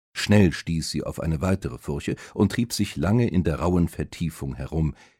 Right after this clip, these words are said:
in der es sich wohlig krabbeln ließ. Außerdem erinnerte die Farbe sie an die Eier der Ameisenkönigin. Ohne zu zögern folgte sie der Furche abwärts.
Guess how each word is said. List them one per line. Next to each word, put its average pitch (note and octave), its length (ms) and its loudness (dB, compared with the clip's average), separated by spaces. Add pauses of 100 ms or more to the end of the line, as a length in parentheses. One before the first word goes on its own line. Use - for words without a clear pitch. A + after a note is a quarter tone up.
(180)
in F2+ 100 0
der E2 160 0
es - 80 -4
sich - 240 -10
wohlig E2+ 540 2
krabbeln D#2+ 380 -8
ließ. - 380 -16 (680)
Außerdem G2+ 600 6
erinnerte G2 500 2
die E2 120 0
Farbe A#2+ 400 -2
sie E2 340 -4
an F2+ 180 2
die E2+ 240 -6
Eier G2+ 300 2
der F2+ 260 -2
Ameisenkönigin. C2+ 1160 -6 (720)
Ohne E3 320 10
zu - 160 2
zögern B2+ 560 4 (160)
folgte A#2 540 4
sie F#2 100 2
der D2 140 -2
Furche G2 580 2
abwärts. - 680 -4